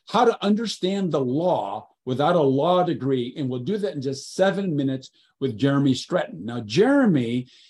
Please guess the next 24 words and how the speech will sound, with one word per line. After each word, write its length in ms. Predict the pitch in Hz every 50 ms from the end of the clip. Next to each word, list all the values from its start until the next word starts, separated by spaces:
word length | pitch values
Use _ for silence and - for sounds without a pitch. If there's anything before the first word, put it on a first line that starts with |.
| _ _ -
is 400 | 156 156 156 156 147 135 - - -
the 420 | 135 147 143 143 139 135 135 - _ _ _ _ _ _
founder 640 | - - 220 220 233 240 240 226 190 147 156 156
and 200 | 143 135 131 127
chief 320 | - - - 220 240 233 -
executive 720 | 196 151 135 131 131 175 185 196 202 190 165 160 143 147
officer 680 | 151 151 160 165 143 143 131 - - 120 107 113 - - -
at 380 | 160 147 147 147 139 - - _ _ _ _ _ - 110 104
Business 560 | 101 175 196 185 185 202 196 196 185 - - - -
Legal 800 | 135 123 120 120 131 147 180 202 175 147 185 185 180 160 - -
Lifecycle. 720 | 139 127 131 151 170 170 170 - - 135 117 - 131 139
He's 240 | 135 135 160 139 131
the 160 | 151 151 143 -
author 400 | 156 170 190 208 - - 185 160
of 120 | 143 127 120
the 140 | 139 139
Amazon 500 | 160 165 180 190 170 170 175 156 131 120
number 240 | 120 143 185 214 240
one 280 | 220 208 214 202 175 139
bestseller, 720 | 175 190 196 - - - 220 226 202 143 110 104 107 107 - _ _ - _ _ _
The 100 | - 123
Business 540 | 110 104 104 165 180 170 - 165 165 156 -
Legal, 520 | 127 123 139 151 156 143 143 143 143 - -
Legal 560 | 143 139 143 151 147 135 139 131 127 123 -